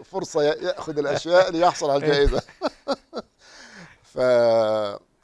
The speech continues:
Speaker 1: فالحقيقة، آه، ن-، نحن نريد أن نحرص على أن يكون ال-، الخطاب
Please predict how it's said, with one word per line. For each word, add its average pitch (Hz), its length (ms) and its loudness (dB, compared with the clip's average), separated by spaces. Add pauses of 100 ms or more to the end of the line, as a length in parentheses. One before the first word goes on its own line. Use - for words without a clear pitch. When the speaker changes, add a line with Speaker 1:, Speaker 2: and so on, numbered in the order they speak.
Speaker 1:
فالحقيقة، 196 540 -6 (840)
آه، 117 480 -14
ن-، 143 240 -18
نحن 135 540 -12
نريد 139 540 -12
أن 117 240 -20
نحرص 120 640 -16 (360)
على 117 340 -8 (880)
أن 127 120 -8
يكون 135 420 -8
ال-، 110 320 -10
الخطاب 135 640 -12